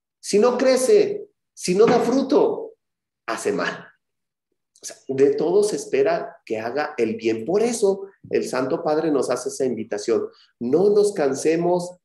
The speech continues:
de hacer el bien. Y nos recuerda algunas palabras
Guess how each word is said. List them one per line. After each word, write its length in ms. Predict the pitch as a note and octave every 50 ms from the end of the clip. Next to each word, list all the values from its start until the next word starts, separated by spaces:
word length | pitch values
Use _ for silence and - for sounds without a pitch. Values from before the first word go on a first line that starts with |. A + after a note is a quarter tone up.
| _
de 120 | - B2 A#2+
hacer 640 | A#2 - - - D3 D3+ D#3 D#3+ D#3 - - - - _ _ _ _ _ _ _ -
el 260 | A2+ A2 A2 G#2 -
bien. 600 | A2 G#2+ G#2 G2+ F#2+ F2+ F2 F2 F2 - - _ _ _ _ _
Y 80 | - A#2+
nos 180 | A#2 B2 B2
recuerda 380 | C3 B2+ B2+ - C3 C3 C#3 D3
algunas 340 | C3+ A#2+ B2+ C3 C#3 C#3 C3+
palabras 560 | - - G#2+ A2+ A#2 B2 B2+ C3 B2 B2+